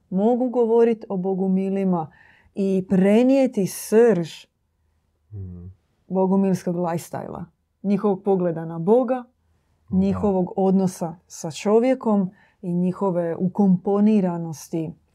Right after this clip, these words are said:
Speaker 1: u prirodno okruženje Balkana.
Speaker 2: Mi ćemo se možda malo, a,
Speaker 1: Mrvicu.
Speaker 2: mrvicu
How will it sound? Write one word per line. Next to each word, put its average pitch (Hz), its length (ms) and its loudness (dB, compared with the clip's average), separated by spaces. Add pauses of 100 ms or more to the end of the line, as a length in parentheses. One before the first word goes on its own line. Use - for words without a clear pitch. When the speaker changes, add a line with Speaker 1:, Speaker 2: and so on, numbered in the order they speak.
(260)
Speaker 1:
u 160 120 -10
prirodno 185 560 2
okruženje 165 680 -6
Balkana. 160 580 -12 (1800)
Speaker 2:
Mi 123 100 -2
ćemo 131 200 2
se - 140 0
možda 156 460 4
malo, 139 600 4 (360)
a, 101 380 -8
Speaker 1:
Mrvicu. 98 680 -2
Speaker 2:
mrvicu 113 920 -2